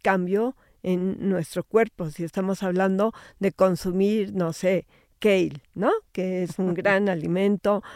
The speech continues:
Speaker 1: ¿no? Muy sabroso, que estamos introduciendo a nuestro país, no existía en nuestro país realmente, muy rico en ácido fólico, ese verde intenso de fibra, ¿no? Pero, ¿qué es lo que nos puede dar ese alimento,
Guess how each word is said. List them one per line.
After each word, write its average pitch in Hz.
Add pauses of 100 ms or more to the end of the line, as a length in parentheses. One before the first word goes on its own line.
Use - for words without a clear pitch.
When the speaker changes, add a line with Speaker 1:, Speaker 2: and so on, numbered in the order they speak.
(120)
Speaker 1:
¿no? 220
Muy 214
sabroso, 190 (340)
que 196
estamos 262
introduciendo 208
a 208
nuestro 185
país, 175
no 220
existía 202
en 208
nuestro 160
país 165
realmente, 202 (320)
muy 220
rico 190
en 180
ácido 160
fólico, 226 (260)
ese 196
verde 190
intenso 180 (300)
de 151
fibra, 208
¿no? 190 (420)
Pero, 180 (300)
¿qué 247
es 311
lo 330
que 269
nos 180
puede 226
dar 170
ese 185
alimento, 190